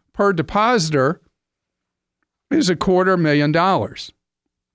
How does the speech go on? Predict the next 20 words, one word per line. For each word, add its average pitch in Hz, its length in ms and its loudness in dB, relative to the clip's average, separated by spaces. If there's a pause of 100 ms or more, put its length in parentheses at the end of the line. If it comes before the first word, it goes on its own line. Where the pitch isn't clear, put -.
(640)
So 185 300 0
if 156 140 0
you're 165 200 2
lucky 240 540 2
enough 151 540 0
to 202 100 0
be 185 220 2
someone, 151 640 0 (800)
or 160 140 0
you've 160 220 0
worked 175 240 0
hard 175 260 2
enough 202 640 0
and 165 240 0
you've 147 100 0
been 180 160 0
able 160 260 0
to 151 120 -2
build 156 460 0
up 151 400 -2